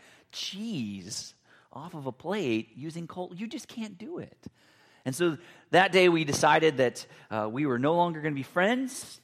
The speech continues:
and we, that was it. Our relationship was over, over cold water washing the dishes. I'm still right to this day. You cannot wash dishes. So Tom never,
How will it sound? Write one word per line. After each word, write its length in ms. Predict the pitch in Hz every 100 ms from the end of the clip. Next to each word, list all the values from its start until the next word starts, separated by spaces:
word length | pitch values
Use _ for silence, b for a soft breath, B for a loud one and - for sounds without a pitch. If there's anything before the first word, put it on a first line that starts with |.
| -
and 200 | 117 123
we, 80 | 123
that 200 | 135 175
was 160 | 165
it. 200 | 196 - -
Our 120 | 131
relationship 400 | 135 151 - 170
was 120 | 160
over, 420 | 170 170 120 110
over 260 | 113 117 120
cold 260 | - 135 127
water 400 | 123 123 113 101
washing 400 | 104 113 113 104
the 100 | 107
dishes. 520 | 110 - 92 82 - b b b b b b b b b b b -
I'm 100 | 120
still 300 | - 170 175
right 260 | 170 160 -
to 100 | 113
this 160 | 117
day. 380 | 120 143 101 87 101
You 100 | 95 -
cannot 460 | - 131 147 175 -
wash 280 | 143 143
dishes. 480 | 143 147 127 98 98 - - - _ b b b b b b _
So 160 | - 135
Tom 280 | - 175 180
never, 320 | 185 185